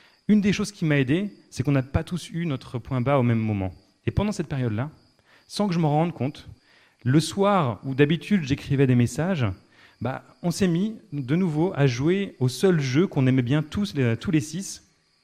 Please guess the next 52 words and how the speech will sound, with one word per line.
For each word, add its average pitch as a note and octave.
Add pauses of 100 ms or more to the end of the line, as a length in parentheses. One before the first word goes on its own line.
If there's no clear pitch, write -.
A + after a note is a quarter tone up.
(580)
sur C3
P C3+
C. G#2 (540)
C'était C3
Counter-Strike. - (1800)
Et D3
donc E3+
tous B3
les A3
soirs, E3
pendant D3
un D3+
mois F3
et C#3+
demi, B2
on G3
passait C#3+
une D#3+
heure, F3
une E3
heure D3
et C#3+
demie C3
à F3+
faire D#3+
du D#3+
Counter-Strike. D#3+ (580)
Et D#3+
du C#3
coup, G3
après, E3+
on D3+
allait D3+
dans C3
les B2+
chambres E3+
les C#3
uns C3+
des B2+
autres. « F#3+
Ah, F3+
t'as D#3+
vu E3
comment C#3+
je -
t'ai F3
eu F3
sur C3+
cette B2+
map D#3
et B2
tout ? » F3+